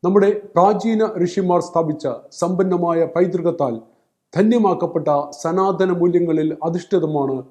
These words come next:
ഹിന്ദുധർമ്മം. അതിനാൽ നമ്മുടെ സംസ്കാരത്തെ പ്രതിനിധീകരിക്കുന്ന ഒരു സ്മാരകമായ പ്രസ്തുത ക്ഷേത്രം സംരക്ഷിക്കപ്പെടേണ്ടതുണ്ട്.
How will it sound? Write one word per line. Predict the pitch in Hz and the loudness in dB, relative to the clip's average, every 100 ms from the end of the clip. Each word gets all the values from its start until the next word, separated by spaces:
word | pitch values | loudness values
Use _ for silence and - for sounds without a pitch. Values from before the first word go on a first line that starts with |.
| _ - | _ -6
ഹിന്ദുധർമ്മം. | 160 147 131 123 104 - _ _ _ - | -4 -4 -6 -8 -12 -16 _ _ _ -10
അതിനാൽ | 151 170 156 147 - - - | -2 0 0 -2 -8 -14 -4
നമ്മുടെ | 170 175 | -2 0
സംസ്കാരത്തെ | 185 196 - 202 185 185 180 185 - - - | -2 -4 0 2 2 4 2 2 -12 -14 -6
പ്രതിനിധീകരിക്കുന്ന | 175 233 214 170 180 170 175 156 147 147 165 | -2 0 0 0 2 2 2 -2 -2 -2 0
ഒരു | 165 156 147 - - | 2 2 -2 -8 -6
സ്മാരകമായ | 175 196 202 190 185 170 165 156 - | 0 2 2 0 0 0 -2 -4 -4
പ്രസ്തുത | 180 170 - 175 175 | -4 -4 -2 -2 0
ക്ഷേത്രം | 175 170 165 131 - _ _ - | -2 0 -2 -2 -10 _ _ -6
സംരക്ഷിക്കപ്പെടേണ്ടതുണ്ട്. | 185 196 196 196 185 165 165 151 143 139 120 | -2 2 0 0 -2 -2 0 0 0 -2 -6